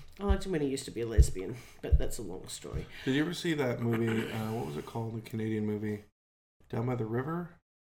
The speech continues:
Speaker 2: What was it called? You keep talking. I'll,
Speaker 1: I will
Speaker 2: I'll
Speaker 1: keep
Speaker 2: come up with
Speaker 1: talking
Speaker 2: it.
Speaker 1: about Constantine. So Constantine, uh, stars someone whose name I've forgotten, who is English, playing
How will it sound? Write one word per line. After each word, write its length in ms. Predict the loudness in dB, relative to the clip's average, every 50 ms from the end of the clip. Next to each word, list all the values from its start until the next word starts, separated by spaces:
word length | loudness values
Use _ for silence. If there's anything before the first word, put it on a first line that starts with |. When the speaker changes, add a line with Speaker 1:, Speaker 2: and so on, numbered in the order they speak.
| _ _ _ _ _ _ -16
Speaker 2:
What 160 | -14 -14 -10 -10 -8
was 40 | -8
it 60 | -8
called? 260 | -6 -6 -6 -6 -6 -10 -14 -20 -20 _ _ _ -20 -20 -20 -16 -14 -12 -10 -10 -8 -8 -8 -8 -6 -8 -8 -8 -10 -16 -20 _ _ _ _ _ _ -20 -12 -8 -4
You 120 | -2 -2 0
keep 180 | 0 0 2
talking. 280 | 6 6 6 6 6 6
I'll, 60 | 8 8
Speaker 1:
I 60 | 10
will 60 | 8
Speaker 2:
I'll 40 | 8
Speaker 1:
keep 120 | 8 6 6
Speaker 2:
come 80 | 6
up 60 | 8
with 80 | 8 8
Speaker 1:
talking 120 | 8 8 8
Speaker 2:
it. 20 | 8
Speaker 1:
about 180 | 8 4 2 2
Constantine. 640 | 2 2 2 2 0 -2 -2 2 4 2 2 2 0 -6 -10 -10 -8 0
So 200 | 4 4 6 6
Constantine, 840 | 8 6 6 6 4 0 -2 -2 2 4 6 6 8 6 6 4
uh, 480 | 4 6 8 8 10 10 8 8 6 4
stars 1120 | 0 -4 -6 -6 -8 -10 -8 -2 2 4 6 6 8 6 6 6 6 4 4 4 2 0 0 0
someone 360 | 2 2 4 4 4 4 4 4
whose 220 | 2 0 0 2
name 180 | 2 2 2 2
I've 120 | 0 -2
forgotten, 420 | -6 -4 0 0 0 0 0 -2
who 80 | -2 0
is 240 | -2 -2 -2 -2 0
English, 460 | 2 4 4 4 4 2 2 0 -4 -4
playing 420 | 0 0 2 2 2 0 -2 -4